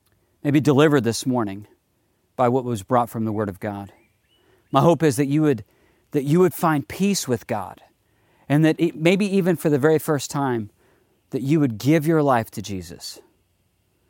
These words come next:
and say, "I'm not gonna try and live life on my terms, and I confess that I'm a sinner.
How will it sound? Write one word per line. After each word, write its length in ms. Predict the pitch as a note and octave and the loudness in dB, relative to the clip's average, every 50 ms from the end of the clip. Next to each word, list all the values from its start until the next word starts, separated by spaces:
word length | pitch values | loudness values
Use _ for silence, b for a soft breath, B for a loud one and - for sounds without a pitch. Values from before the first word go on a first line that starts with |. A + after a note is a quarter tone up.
| _ _ _ - | _ _ _ -12
and 100 | B2+ A#2+ | -10 -4
say, 120 | - D#3+ | 0 2
"I'm 140 | C#3 C3 C3 | 2 4 4
not 180 | C#3+ D3 E3 D#3+ | 4 4 4 2
gonna 160 | D#3 D#3+ D3 | 2 0 0
try 220 | C3+ - C#3+ C3 | 0 -2 -2 0
and 100 | B2+ B2+ | 0 2
live 160 | B2+ C3 A#2+ A#2 | 0 0 0 0
life 240 | B2 A#2 A2+ - | 0 -2 -2 -2
on 140 | - A#2 A2 | -4 -6 -4
my 160 | A2 G#2+ A2 | -4 -4 -6
terms, 440 | G#2+ - - A#2+ A2 F#2 F#2 G#2 - | -6 -8 -10 -12 -10 -12 -12 -14 -12
and 80 | C3 C3 | -8 -8
I 120 | A#2 A#2+ | -8 -8
confess 560 | - - A#2+ G#2+ - - - - A#2+ - - | -8 -10 -12 -12 -10 -6 -6 -4 -4 -4 -4
that 100 | - A2+ | -4 -2
I'm 120 | G#2 G#2 G#2 | -2 -2 -4
a 40 | G2+ | -6
sinner. 420 | - - A2+ G#2 G2 F#2 F2+ - | -8 -8 -8 -6 -6 -8 -10 -14